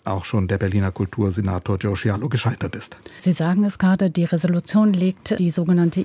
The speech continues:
Speaker 2: ira-Definition zugrunde. Also die Abkürzung steht ja für International Holocaust Remembrance Alliance und die steht eben dafür, dass keine Kritik an der Staatlichkeit Israels geübt werden darf.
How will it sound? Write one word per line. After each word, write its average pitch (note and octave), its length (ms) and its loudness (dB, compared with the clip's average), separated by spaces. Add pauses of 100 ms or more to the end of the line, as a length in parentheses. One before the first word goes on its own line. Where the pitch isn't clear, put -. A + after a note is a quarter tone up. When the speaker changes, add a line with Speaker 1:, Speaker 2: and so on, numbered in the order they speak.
Speaker 2:
ira-Definition G3 960 2
zugrunde. G3 480 4
Also D3+ 200 -2
die D#3+ 220 -4
Abkürzung F3 540 -2
steht - 280 -6
ja E3+ 100 0
für - 160 -6
International E3 800 0
Holocaust E3 640 0
Remembrance F#3+ 800 4
Alliance G3 520 2
und G3+ 100 2
die G3 80 2
steht G#3 260 0
eben G3 200 2
dafür, F#3+ 340 2 (460)
dass F3+ 240 0
keine A3 360 4
Kritik A3+ 400 -4
an G3+ 120 2
der F#3 100 2
Staatlichkeit F#3+ 760 -2
Israels E3+ 680 0
geübt - 580 2
werden D#3+ 300 0
darf. D3+ 300 0